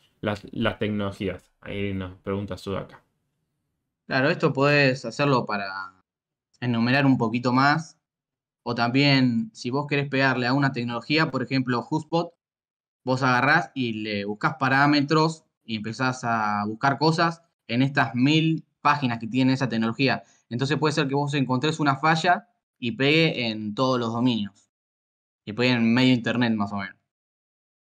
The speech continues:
Speaker 1: Bien.
Speaker 2: O sea que encontraste una falla y podés reportarlo en cien empresas.
Speaker 1: Claro.
Speaker 2: Eso está buena como, como también para buscar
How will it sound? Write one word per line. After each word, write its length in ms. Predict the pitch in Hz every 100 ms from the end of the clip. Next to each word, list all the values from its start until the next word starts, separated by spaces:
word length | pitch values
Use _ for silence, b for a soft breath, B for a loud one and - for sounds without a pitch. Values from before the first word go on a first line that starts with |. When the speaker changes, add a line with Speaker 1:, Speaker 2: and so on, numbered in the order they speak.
| -
Speaker 1:
Bien. 160 | 104 98
Speaker 2:
O 40 |
sea 120 | 120
que 60 | 117
encontraste 420 | 117 131 143 139
una 200 | 151 151
falla 560 | 147 165 165 185 190 - _ _ _ _ _ _ _
y 120 | 120
podés 260 | 107 120 135
reportarlo 640 | 131 117 107 127 139 143
en 220 | 113 104
cien 180 | 101 117
empresas. 600 | 113 110 117 104 - _ _ _ _ _ _ _ _ _ _
Speaker 1:
Claro. 420 | - 113 110 98 92
Speaker 2:
Eso 60 |
está 140 | - 120
buena 260 | 131 147
como, 240 | 135 120 104 _ _ _
como 180 | 117 110
también 280 | 107 113 120
para 200 | 117 113
buscar 680 | 107 - 117 110 107 101